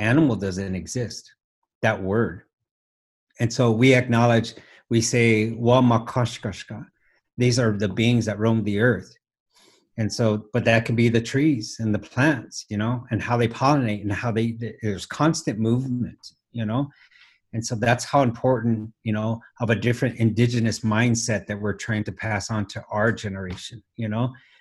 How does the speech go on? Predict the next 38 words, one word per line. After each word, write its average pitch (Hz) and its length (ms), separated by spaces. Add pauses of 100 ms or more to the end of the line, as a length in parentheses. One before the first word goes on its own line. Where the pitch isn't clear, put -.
(160)
because 120 280
that 123 160
was 135 160
taken 135 320
away 117 280
from 110 340
us. - 220 (880)
You 113 120
know, 117 380
what 117 220
they 123 200
had 127 280
to 120 160
endure 113 380
in 110 100
the 98 160
boarding 113 280
schools, 101 520
you 110 60
know, 104 160
this 113 320
i-, 113 240
self-identity 113 1080
was, 101 320 (140)
was 104 160
just - 340
totally 117 420
wiped 104 380
away, 104 460 (100)
you 107 140
know, 107 300 (400)
that 107 160
concept 120 680
of 98 220 (280)
understanding 120 680
the 104 80 (120)
importance 113 540
of 98 240